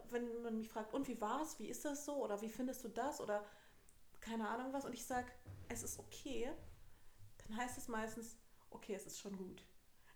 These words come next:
Aber ich schaff's nicht, also vor allem, wenn man mich fragt, "Ja, und wie kommt dein Beitrag an?" oder "Wie findest du die Fotos von dir?" oder sonst irgendwas, ich schaffe es einfach nicht zu sagen, "Oh, richtig geil", sondern "Es ist okay." Ich kann einfach Sachen,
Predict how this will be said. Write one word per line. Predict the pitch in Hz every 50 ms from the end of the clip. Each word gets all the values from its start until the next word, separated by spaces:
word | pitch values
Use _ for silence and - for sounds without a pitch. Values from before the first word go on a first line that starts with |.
| - -
Aber | 233 247 262
ich | 254 -
schaff's | - - 339 349 - - -
nicht, | 302 302 381 392 - - -
also | 247 254 240
vor | 240 - 233 -
allem, | - 214 226 247 254 247 - - - - -
wenn | 220 214
man | 214 208 214
mich | 208 -
fragt, | 226 202 208 -
"Ja, | 240 240 -
und | - 240 247 240 - - -
wie | 226 220 220 220 214 - - -
kommt | - 208 202 208
dein | 190 196
Beitrag | 220 233 247 254 - 254 233 233
an?" | - - 220 214
oder | 208 202 190 190
"Wie | 208 196
findest | - 226 208 202 202 - -
du | 202
die | - 202
Fotos | - - 262 262 262 233 - -
von | - 226 214 208
dir?" | 214 214 220 - -
oder | - 196 202
sonst | - 247 247 240
irgendwas, | - 233 233 233 233 - - - - - - - - -
ich | - - -
schaffe | - 247 240 - -
es |
einfach | - 220 226 226
nicht | 226 226
zu | - 226
sagen, | 220 220 220 220 220 - - - - - - -
"Oh, | 202 208
richtig | 196 190 240 240 - - 214 - -
geil", | - 185 190 226 233
sondern | 233 220 220 220 220 214 220 214 - - - - - - - - - - - -
"Es | 233 -
ist | 262 - -
okay." | - - - - 220 208 - 220 - - - - - - - -
Ich | 262 -
kann | - 330 339
einfach | - - - 269 -
Sachen, | - 254 254 - 302 285